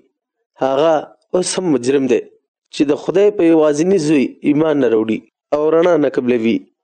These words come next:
د رڼا نه زیات تیارې سره مینه ساتي، ځکه چې کارونه یې بد دي. عیسی مسیح ستاسو د بدو کارونو،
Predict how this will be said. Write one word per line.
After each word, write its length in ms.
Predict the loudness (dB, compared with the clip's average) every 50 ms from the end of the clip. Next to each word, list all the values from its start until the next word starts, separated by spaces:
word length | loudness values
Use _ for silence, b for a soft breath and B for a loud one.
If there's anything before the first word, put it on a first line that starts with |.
| _ _ _ _ _ _ -8
د 80 | -6 -4 -2
رڼا 260 | 0 2 2 2 2
نه 120 | 2 2 2
زیات 280 | 2 2 2 2 0 0
تیارې 300 | -2 0 2 2 2 2
سره 220 | 2 0 0 0 0
مینه 200 | 0 0 0 -2 -2
ساتي، 340 | -2 -4 -4 -2 -2 -4 -4 -4 -8 _ _ _ _ -6
ځکه 260 | -4 -4 -2 0 -2 -4
چې 160 | -4 -4 -4
کارونه 320 | -2 -2 0 0 0 0 0
یې 140 | 0 0
بد 160 | -2 -4 -4 -4 -4
دي. 140 | -4 -4 -4 -6 -12 _ _ _ _ _ _ _ -4
عیسی 280 | -2 -2 0 -2 0 0
مسیح 320 | 0 0 0 0 0 0
ستاسو 360 | 0 0 -2 -2 -2 0 0 0
د 80 | 0 0
بدو 200 | 0 0 0 0 0
کارونو، 400 | 2 0 0 0 2 2 2